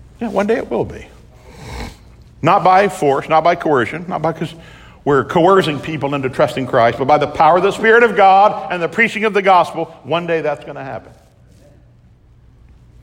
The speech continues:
We're laying the seeds for that by God's grace right now. The goal of the gospel is to restore and enhance creation. You wanna know why we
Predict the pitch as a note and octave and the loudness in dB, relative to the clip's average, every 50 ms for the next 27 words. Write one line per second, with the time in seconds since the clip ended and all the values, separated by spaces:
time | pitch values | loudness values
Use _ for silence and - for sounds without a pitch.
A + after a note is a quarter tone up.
0 | - _ _ _ _ - - - - - - - _ - G2+ G#2 G#2 A2+ A#2 A#2 | -20 _ _ _ _ -20 -20 -20 -20 -20 -20 -16 _ -4 -4 -2 0 0 -2 -2
1 | A#2 G#2+ - - C3 A2+ F#2+ G2+ - F#2+ F2 E2+ E2 D#2+ - E2+ E2 E2 F2+ F2+ | -2 -4 -4 -4 -4 -4 -6 -6 -6 -6 -6 -4 -6 -6 -8 -8 -8 -6 -4 -4
2 | F2 E2 - - F#2 F#2 F2 D#2+ E2 - - - - - - - - - - - | -4 -4 -6 -6 -4 -4 -4 -6 -8 -14 -18 -20 -20 -20 -20 -20 -20 -20 -20 -20
3 | - - - - - - - - - - - - - - F2+ F2 F2 F2 F2 D#2+ | -20 -20 -20 -20 -20 -20 -20 -20 -20 -20 -20 -18 -10 -8 -8 -8 -8 -8 -14 -16
4 | D#2 - - - - - - - - - - - - - - - - - - - | -18 -20 -20 -20 -20 -20 -20 -20 -20 -20 -20 -20 -20 -20 -18 -18 -16 -16 -14 -14
5 | - - - - - - - - - - - - - - - - - - - - | -16 -16 -18 -20 -20 -20 -20 -20 -20 -20 -20 -20 -20 -20 -20 -20 -20 -20 -20 -20
6 | - - - - - - - - - - - - - - - - _ _ _ - | -20 -20 -20 -20 -20 -20 -20 -20 -20 -20 -20 -20 -20 -20 -20 -20 _ _ _ -20
7 | - - - - - - - - F2+ E2+ G2+ G#2 G#2+ A2+ A#2 A#2 A2 A#2 A2+ A#2+ | -20 -20 -18 -18 -18 -14 -10 -8 -4 0 2 2 4 4 2 2 0 -2 0 2
8 | B2 B2+ A#2+ A#2+ - - B2+ A#2+ - - B2+ G#2+ A#2+ B2 B2 - - B2 B2 C3 | 2 2 2 -2 -4 -6 -6 -6 -6 -8 -8 -6 -6 -6 -6 -4 0 2 2 4
9 | C3 C3+ C3+ B2+ A#2+ A2 B2+ C3 C3+ C3 - - C3+ A#2+ G#2+ G2 E2+ - - - | 2 2 0 -2 -4 -4 -4 -4 -6 -6 -8 -8 -4 -4 -4 -4 -6 -8 -12 -18
10 | - - - - - - - - - - - - - - - - - - - - | -20 -20 -20 -20 -20 -20 -20 -20 -20 -20 -20 -20 -20 -20 -20 -20 -20 -20 -20 -20
11 | - - - - - - - - - - - - - - G2+ G2 G2+ A2+ A#2+ B2+ | -20 -20 -20 -20 -20 -20 -20 -20 -20 -20 -20 -20 -18 -12 -10 -6 -2 -2 0 0
12 | B2+ C3 B2+ B2+ B2 B2+ B2+ B2+ B2+ B2 C3 C3 C3 C3 C3 B2+ | 2 2 2 4 4 4 4 4 4 2 2 -2 -4 -4 -6 -8